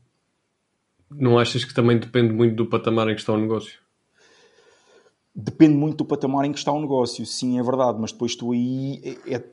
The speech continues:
Speaker 2: também te cabe a ti fazeres uma análise, eh, bem crítica daquilo que tu consegues entregar face à maturidade daquele, daquele negócio, porque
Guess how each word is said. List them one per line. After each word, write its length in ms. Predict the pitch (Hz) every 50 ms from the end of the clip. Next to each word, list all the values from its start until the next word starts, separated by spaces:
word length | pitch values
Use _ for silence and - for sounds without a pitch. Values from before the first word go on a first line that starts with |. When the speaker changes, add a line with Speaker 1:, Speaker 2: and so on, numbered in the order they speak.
| _ _ _ _ _
Speaker 2:
também 200 | - - 131 143
te 80 | 135 -
cabe 220 | - 156 139 135
a 40 | 135
ti 140 | 131 - 135
fazeres 380 | 120 - 135 113 110 131 120 120
uma 180 | 127 135 131
análise, 640 | 131 135 135 131 127 117 110 104 - - - - - _ _ -
eh, 160 | 110 110 110
bem 240 | 107 - 127 131 127
crítica 420 | 127 135 135 143 139 143 - 147
daquilo 300 | 127 135 135 135 143 123
que 60 | -
tu 100 | - 131
consegues 420 | - - 127 123 - 131 120 113 113
entregar 600 | 123 120 120 - 123 120 131 135 139 147 - -
face 360 | - - - 139 131 131 -
à 60 | 143 135
maturidade 580 | 139 135 135 135 139 135 127 139 135 131 131 127
daquele, 440 | 135 127 - - 131 131 135 135
daquele 300 | 123 135 131 - 139 131
negócio, 340 | 139 139 143 139 123 - - -
porque 300 | - 123 120 - -